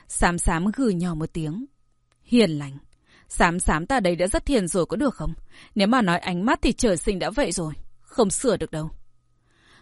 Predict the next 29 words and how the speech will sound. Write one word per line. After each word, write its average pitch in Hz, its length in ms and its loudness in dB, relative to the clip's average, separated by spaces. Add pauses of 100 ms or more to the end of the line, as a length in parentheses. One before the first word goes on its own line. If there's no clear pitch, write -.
(140)
Quản 208 180 6
gia 180 320 4
thấy 208 160 2
bóng 175 220 2
dáng 185 320 -2
người 240 260 2
đang 180 200 -2
cưỡi - 200 -6
trên 294 180 -2
lưng 196 160 -2
con 175 120 0
sói 170 220 -4
lớn, 170 400 -4
bèn 254 180 2
vội 165 140 -2
vàng 175 240 -2
quay 208 220 -2
đầu 180 240 0
hô 190 280 0
to 190 220 -2
với 170 140 -6
người 262 140 0
trong 196 220 -6
viện. 175 200 -10 (800)
Công 247 180 8
tử, 190 320 6 (160)
Lâm 247 240 6
gia 220 180 8
tới. 196 340 2